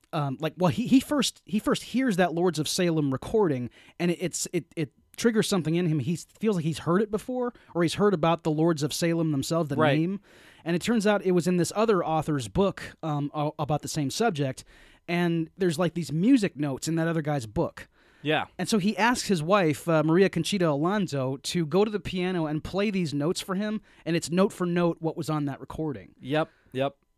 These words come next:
Speaker 1: And he kind of knows something is weird about this, that, that's a weird connection. And he, I guess, starts to notice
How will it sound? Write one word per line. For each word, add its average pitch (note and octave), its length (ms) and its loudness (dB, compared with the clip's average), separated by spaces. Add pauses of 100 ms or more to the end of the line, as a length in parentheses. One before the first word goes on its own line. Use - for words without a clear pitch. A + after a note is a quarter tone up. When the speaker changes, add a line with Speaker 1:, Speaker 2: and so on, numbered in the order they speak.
(140)
Speaker 1:
And F3+ 440 2
he F#3 460 0
kind G3+ 180 0
of D3 120 -2
knows D#3+ 720 2 (100)
something E3 460 -2
is A#2+ 320 -6
weird F3+ 280 4
about F3+ 260 0
this, G3 300 -2
that, D3+ 180 -2
that's D3+ 160 -4
a D3+ 40 -2
weird E3 200 2
connection. E3 600 -4
And E3 180 -2
he, E3 280 -4
I D#3 80 -4
guess, F#3 180 -2
starts - 280 -2
to - 80 -8
notice E3+ 500 -2